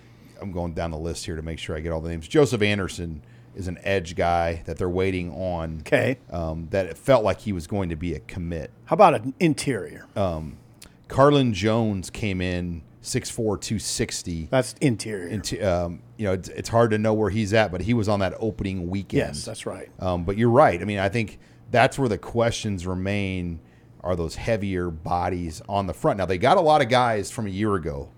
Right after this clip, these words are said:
Speaker 1: so that their numbers have kinda cycled better. And Jason Machacek has moved over.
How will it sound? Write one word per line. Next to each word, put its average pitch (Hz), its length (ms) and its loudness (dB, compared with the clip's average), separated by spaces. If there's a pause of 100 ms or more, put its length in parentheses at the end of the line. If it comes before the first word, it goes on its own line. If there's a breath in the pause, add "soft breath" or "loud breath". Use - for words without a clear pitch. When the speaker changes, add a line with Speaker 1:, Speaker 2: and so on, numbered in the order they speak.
(120)
Speaker 1:
so - 140 -6
that 98 180 -2 (340 soft breath)
their 107 100 0
numbers 123 400 6
have 98 140 -8
kinda 110 280 0
cycled 95 520 -2
better. 90 360 0 (340 soft breath)
And 90 280 -4
Jason 127 320 4
Machacek 117 480 0
has 92 160 -6
moved 101 340 0
over. 92 500 0